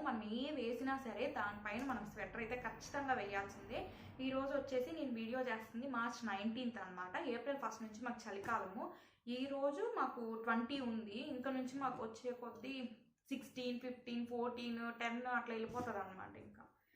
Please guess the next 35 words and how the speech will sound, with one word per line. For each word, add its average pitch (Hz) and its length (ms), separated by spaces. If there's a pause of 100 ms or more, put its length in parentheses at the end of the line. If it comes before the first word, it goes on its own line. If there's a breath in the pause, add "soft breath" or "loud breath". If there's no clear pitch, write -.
(280 loud breath)
ఇది 247 160
మా 226 60 (100)
పాప 202 120 (120)
కోసం 247 160 (100)
తీసుకున్న 196 300 (120)
టీ 208 60 (100)
షర్ట్. 202 240 (420)
టీ 330 100
షర్ట్స్ 320 320
ఎలా 269 220
ఉన్నాయి, 240 240 (140)
ఏది 247 120 (100)
బాగుంది 208 340
అని 208 140
కామెంట్ 202 320
సెక్షన్లో 196 320
నాకు 196 160
చెప్పండి. - 340 (380 loud breath)
ఇవైతే 247 320
నేను 233 200
సెలెక్ట్ 202 300
చేయలేదు, 190 340 (160)
మా 220 60
అక్కే 226 200
సెలెక్ట్ 202 380
చేసింది 196 320
అన్ని. 190 180 (1500)
అంటే 277 220
నేను 294 180
తెచ్చుకున్నాను 285 520
అప్పుడు, 220 260
కానీ 247 260
అవి 233 200 (680)
నాకు 302 200
తెలీదు 311 260